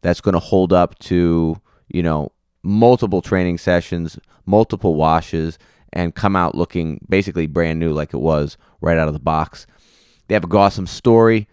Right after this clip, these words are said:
Check out that story on their website. In my opinion, it's basically a product made by a jiu-jitsu person for the jiu-jitsu community. So we're all about supporting small businesses,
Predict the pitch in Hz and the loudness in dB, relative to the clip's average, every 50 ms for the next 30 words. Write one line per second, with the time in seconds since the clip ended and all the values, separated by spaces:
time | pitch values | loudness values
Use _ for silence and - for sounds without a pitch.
0 | _ _ _ - 107 101 - 98 95 - 101 98 90 - - - 98 95 95 92 | _ _ _ -6 -4 -2 0 0 0 2 2 0 0 -2 -4 -2 0 2 2 2
1 | 92 92 90 90 87 85 90 92 87 - - - 95 90 85 - - - - 87 | 2 2 2 2 2 2 2 2 0 0 -2 -2 0 0 0 -2 -6 -10 -8 -4
2 | 87 90 92 90 - - 98 92 87 87 85 85 82 78 - - - - _ _ | 0 0 0 0 0 -2 -4 -4 -4 -4 -4 -4 -4 -6 -8 -16 -20 -20 _ _
3 | _ _ _ _ _ _ _ _ - 95 98 98 - 104 92 - 98 95 90 90 | _ _ _ _ _ _ _ _ -2 0 0 0 0 -4 -4 0 0 0 0 0
4 | 80 - _ _ _ _ _ _ _ - - - - - 104 104 98 98 92 - | -2 -6 _ _ _ _ _ _ _ -10 -10 -6 0 4 4 4 4 4 0 0
5 | 98 101 104 107 104 90 78 95 101 104 104 104 95 104 98 90 104 95 - - | 0 0 2 2 2 0 2 2 4 4 2 0 0 -2 -2 -2 -2 -2 -2 -4
6 | 92 - - 98 95 90 - 101 90 82 - - 90 85 85 80 78 78 69 76 | -8 -4 -2 -2 0 0 -2 -6 -8 -8 -8 -4 -4 -2 -2 -4 -6 -8 -10 -8
7 | 73 85 82 - - 80 - - 78 78 78 78 76 73 73 - - 80 80 80 | -6 -6 -8 -6 -8 -12 -8 -8 -6 -4 -4 -4 -2 -4 -6 -4 -4 -2 -2 -2
8 | 73 _ _ _ _ _ - 85 87 87 87 85 87 85 - - 85 - 90 82 | -4 _ _ _ _ _ -2 2 4 4 4 4 2 0 0 -4 -6 -4 -2 -2
9 | 87 82 - - 87 82 80 76 85 82 78 78 82 78 - - 82 80 | -2 -4 -6 -4 -2 -2 -2 0 0 -2 -2 -2 -6 -8 -8 -8 -12 -12